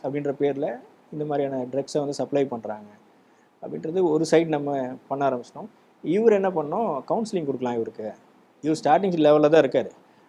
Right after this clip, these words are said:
அதனால இவர் கவுன்சிலிங் கொடுத்தாலே வந்து இவர் வெளியே வந்துடலாம், ஈஸியா ரெக்கவர் பண்ணலாம் அப்படின்றது ஒரு சைக்காலஜிஸ்ட்டை நம்ம அசைன் பண்ணி அவருக்கு வந்து ஒரு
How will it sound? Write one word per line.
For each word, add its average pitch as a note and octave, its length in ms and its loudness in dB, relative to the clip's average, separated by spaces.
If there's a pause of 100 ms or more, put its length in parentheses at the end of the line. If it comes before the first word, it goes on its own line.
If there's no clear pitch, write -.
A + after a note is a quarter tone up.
அதனால E3 280 -2
இவர் D#3+ 180 2
கவுன்சிலிங் E3+ 480 -2
கொடுத்தாலே C#3+ 400 4
வந்து C#3+ 200 -2
இவர் B2 460 -2
வெளியே D3+ 240 2
வந்துடலாம், A#2+ 460 -4 (240)
ஈஸியா D3 280 4
ரெக்கவர் C#3 340 2
பண்ணலாம் A#2 400 -8
அப்படின்றது G#3+ 380 -12 (460)
ஒரு D#3+ 220 2 (760)
சைக்காலஜிஸ்ட்டை D#3 680 2
நம்ம C3 420 -6
அசைன் D3 280 -6
பண்ணி C#3 340 -10 (320)
அவருக்கு D3+ 340 2
வந்து G3 180 0
ஒரு B2+ 420 0